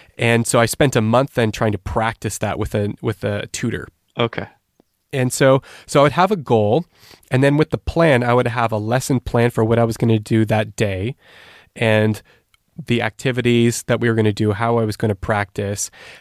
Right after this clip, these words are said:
Speaker 1: And then within my plan itself, I would structure a lot of things into my week because my plan was not only just my time with the tutor, but it was all-encompassing in, in my life. When you're trying to learn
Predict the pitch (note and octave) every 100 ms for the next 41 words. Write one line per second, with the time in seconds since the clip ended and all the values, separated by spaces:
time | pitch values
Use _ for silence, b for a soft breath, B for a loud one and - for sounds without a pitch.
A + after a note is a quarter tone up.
0 | B B2+ C3+ C#3 C#3 C#3 C3 G3 E3+ B2
1 | - D3+ E3 - D#3 C#3+ A#2 - _ b
2 | - C3+ C3 - - E3 - - B2 A#2+
3 | B2+ A#2+ C#3 C3 - C3+ B2 A#2 B2+ C3+
4 | A2+ G2+ G2+ B2 A#2+ - A#2+ A#2 B2 -
5 | - D#3 D3+ A#2 - b b b b -
6 | C#3 C#3 D#3 - C#3 D3+ C#3 A2+ B2+ B2
7 | - A2 G#2+ - C3 A#2 A#2 - D#3 C#3+
8 | A2+ A2 A2 A2 B B B - A#2+ -
9 | C#3 C#3+ A#2+ - C#3+ C#3+ C3 A#2 G#2+ A2
10 | - A#2 G#2+ A2+ G#2 B2 A#2+ - E3+ E3
11 | A#2 A2 A#2+ C3+ A#2